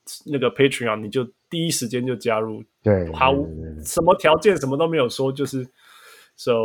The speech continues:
Speaker 1: 很感谢啦，也是很感谢。那，那当然就是听你这样顾，然后又听，跟你认识这么久，然后看你留言这么多，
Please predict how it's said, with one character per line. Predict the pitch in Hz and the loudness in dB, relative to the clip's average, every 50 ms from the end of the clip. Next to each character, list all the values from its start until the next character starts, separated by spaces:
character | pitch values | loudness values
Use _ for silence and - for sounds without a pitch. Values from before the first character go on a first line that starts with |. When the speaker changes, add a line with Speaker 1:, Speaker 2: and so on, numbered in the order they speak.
| 110 113 - - - - | -2 -4 -6 -10 -8 -4
Speaker 1:
很 | - 127 135 | -4 -2 0
感 | 139 127 120 113 | 0 -2 -2 -2
谢 | - - 131 | -2 -2 0
啦， | 110 113 120 | 0 0 -2
也 | 123 120 | -4 -4
是 | 127 131 | -2 -2
很 | 127 127 127 | -2 -2 -2
感 | 123 113 117 | -2 -2 -2
谢。 | 120 120 | -2 -2
那， | 120 120 123 127 123 - - 151 | -2 -2 0 0 -2 -2 -2 -2
那 | 147 139 | -2 0
当 | - 160 170 170 | 4 4 6 6
然 | 147 131 131 139 147 - _ _ _ _ | 6 4 2 -2 -6 -10 _ _ _ _
就 | - 143 135 | -6 -4 -2
是 | 139 139 139 139 143 - - - _ _ _ | 0 0 -2 -2 -4 -8 -16 -20 _ _ _
听 | - 156 160 170 | 0 2 2 2
你 | 190 | 2
这 | 190 202 185 | 2 2 2
样 | 175 - | 2 2
顾， | 220 185 151 | 2 2 4
然 | 147 151 156 175 | 6 6 6 6
后 | 190 175 | 6 4
又 | 175 180 175 170 147 - _ _ - - | 4 2 2 2 0 -2 _ _ -18 -6
听， | - 196 208 - - - | -4 -2 -2 -4 0 4
跟 | - 208 208 202 | 4 6 6 6
你 | 160 | 6
认 | 170 202 190 | 6 6 6
识 | 156 202 | 4 2
这 | 185 - 202 | 0 0 0
么 | 175 175 143 | 0 0 0
久， | 135 139 127 120 117 | 2 2 2 2 2
然 | 120 131 | 2 2
后 | 131 156 165 160 139 | 2 2 2 2 0
看 | - - - 170 147 131 | 0 0 0 0 0 -2
你 | 127 127 | -4 0
留 | 131 143 160 | 2 2 4
言 | 170 151 139 | 4 4 2
这 | 139 170 151 | 2 0 -2
么 | 139 135 | -2 -2
多， | 135 - 139 135 139 143 147 | -2 0 0 2 2 0 0